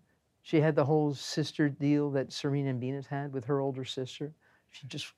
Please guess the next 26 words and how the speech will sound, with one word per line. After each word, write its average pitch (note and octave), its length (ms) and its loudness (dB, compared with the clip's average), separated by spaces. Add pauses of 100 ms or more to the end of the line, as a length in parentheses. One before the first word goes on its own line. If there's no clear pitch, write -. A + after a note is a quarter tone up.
you D#3 120 0
know, C3+ 240 0
I F#3+ 120 8
think G3+ 160 6
she's, F3+ 400 2 (320)
I D#3+ 80 6
think F3 160 6
she's D#3 220 4
very, C#3+ 360 8
very B2+ 260 2
special, - 500 -8
and, C#3 240 0 (100)
and C#3 300 2 (320)
I C#3 100 4
think D3 240 2
she D#3+ 180 0
will C3+ 200 2
win C3 420 0 (320)
at C#3+ 140 4
least D3 460 4
a, C#3 220 6
a C3 100 4
hand, B2+ 360 -2
a C#3 60 0
fistful C#3 500 0
of B2 100 0